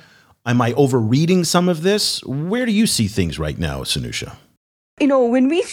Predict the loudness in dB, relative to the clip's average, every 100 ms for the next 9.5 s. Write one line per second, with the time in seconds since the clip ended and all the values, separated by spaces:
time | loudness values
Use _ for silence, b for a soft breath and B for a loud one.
0 | -8 0 2 2 0 0 -2 0 0 0
1 | 0 0 0 -2 -2 0 0 -2 -4 -4
2 | -4 -4 -2 0 2 2 0 -4 B B
3 | B B -2 2 2 0 -8 -2 2 2
4 | 2 0 2 2 0 -2 -2 -2 -6 -10
5 | -2 0 0 0 -2 -2 0 0 0 0
6 | 2 0 -2 -2 2 2 4 2 2 0
7 | -2 -2 -2 -2 -4 -6 0 2 2 0
8 | 2 2 4 2 -4 B B B -2 0
9 | 2 -2 -2 0 0